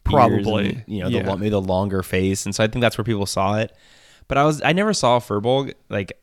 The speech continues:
Speaker 2: at least on, like, different websites and the books and stuff, and been like, "Oh yeah, that looks like a cow." You know, like, I just never
Speaker 1: <laughs>
Speaker 2: saw that. So I always thought that was interesting that people said that.
Speaker 1: Uh, the other race that I always go to is elves. Doesn't matter what type of elf, half elf,
Speaker 2: Yeah.
Speaker 1: high elf, wood elf.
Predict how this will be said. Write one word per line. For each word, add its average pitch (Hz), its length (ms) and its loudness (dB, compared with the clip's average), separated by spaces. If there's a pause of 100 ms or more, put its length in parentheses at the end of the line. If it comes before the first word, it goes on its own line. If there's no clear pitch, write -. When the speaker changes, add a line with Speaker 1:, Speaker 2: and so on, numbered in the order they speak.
Speaker 2:
at 107 100 -6
least 117 200 -2
on, 98 300 -2
like, 90 240 -8
different 92 260 -4
websites 92 360 -4
and 92 120 -2
the 87 60 -2
books 92 340 -4
and 101 100 -6
stuff, 107 260 -4
and 95 180 -8
been 90 120 -8
like, 92 160 -10
"Oh 127 100 -6
yeah, 117 180 -4
that 92 120 -10
looks 107 160 -4
like 101 100 -6
a 101 60 -14
cow." 107 360 -8 (580)
You 113 140 2
know, 113 100 6
like, 123 120 6
I 139 80 8
just 165 120 4
never 190 160 4
Speaker 1:
<laughs> - 120 0
Speaker 2:
saw 101 160 4
that. 156 320 -2 (480)
So 107 440 2
I - 80 -4
always 139 180 2
thought 147 80 -2
that 123 80 4
was 104 100 2
interesting 104 320 -4
that 90 100 -2
people 92 200 -8
said 92 160 -4
that. - 160 -8 (880)
Speaker 1:
Uh, 131 300 2
the 147 160 2
other 190 180 2
race 175 240 0
that 143 120 -2
I 131 80 4
always 131 180 4
go 123 180 0
to 117 340 -2
is 117 240 -4
elves. 107 480 -2 (180)
Doesn't 117 200 2
matter 113 180 0
what 117 160 0
type 110 200 -4
of 113 120 -4
elf, 107 260 -2
half - 280 -8
elf, 110 340 -2
Speaker 2:
Yeah. 120 120 -2
Speaker 1:
high 104 120 0
elf, 104 420 -4
wood 113 160 -2
elf. 104 340 -6